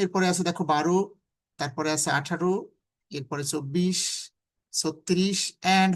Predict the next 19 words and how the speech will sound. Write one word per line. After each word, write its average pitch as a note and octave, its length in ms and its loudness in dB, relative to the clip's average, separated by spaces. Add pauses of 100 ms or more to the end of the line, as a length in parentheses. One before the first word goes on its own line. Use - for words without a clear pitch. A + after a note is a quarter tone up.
finally D3 380 0
বাহাত্তর। B2+ 440 -8 (1000)
তাহলে F3+ 220 0 (120)
মোট G#3+ 180 8 (160)
ভাজক F3+ 340 4
হয়েছে F3+ 280 2
কতটা E3 340 -2
দেখো, D#3+ 160 -6 (200)
তিন G3+ 300 0 (100)
আর - 60 -6 (100)
তিন D#3 120 -2 (160)
ছয়, E3+ 380 4 (240)
ছয় D3+ 260 0
আর D3 60 -8 (100)
তিন D3 140 -4 (160)
নয়, D#3 300 0 (340)
দশ, C3 160 -6 (120)
এগারো, D3 240 -4 (140)
বারোটি। A#2+ 340 -2